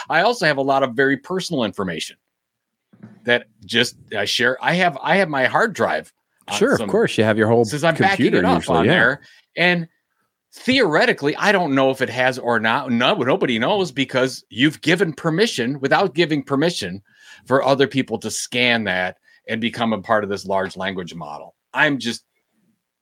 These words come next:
Speaker 1: I don't even know where to go. I'm real, I'm, I'm overheated in this alpaca uniform that I'm wearing,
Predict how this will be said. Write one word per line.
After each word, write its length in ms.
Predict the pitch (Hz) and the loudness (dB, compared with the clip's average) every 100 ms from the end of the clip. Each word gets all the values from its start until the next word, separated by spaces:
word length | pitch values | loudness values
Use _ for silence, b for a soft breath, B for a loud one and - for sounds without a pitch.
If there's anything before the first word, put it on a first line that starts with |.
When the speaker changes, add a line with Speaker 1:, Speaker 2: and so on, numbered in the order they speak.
| _ _ _ _ _ _ _ _ _ _ - | _ _ _ _ _ _ _ _ _ _ 0
Speaker 1:
I 80 | |
don't 160 | 147 180 | 2 2
even 160 | 147 113 | 2 2
know 100 | 95 | 0
where 120 | 90 | -2
to 60 | |
go. 280 | 80 76 69 _ _ _ _ _ _ - | -6 -10 -10 _ _ _ _ _ _ -4
I'm 260 | 131 127 117 | -2 -2 -8
real, 440 | 98 104 127 143 113 | -14 -4 0 0 0
I'm, 280 | 120 110 - b b _ 113 | -2 -2 -6 b b _ -2
I'm 380 | 131 127 92 - - | 0 0 -8 -20 -8
overheated 840 | 131 175 180 202 - 180 202 147 107 | 0 2 2 0 -2 -2 0 0 0
in 240 | - 123 | 0 2
this 220 | 117 110 - | 2 0 -2
alpaca 680 | 117 123 - - 156 156 143 | -2 -2 -2 -4 -2 0 0
uniform 580 | 127 139 139 - 101 95 | 2 2 0 -2 -4 -2
that 140 | 90 | -6
I'm 160 | 92 92 | -6 -6
wearing, 420 | 90 85 85 | -6 -6 -10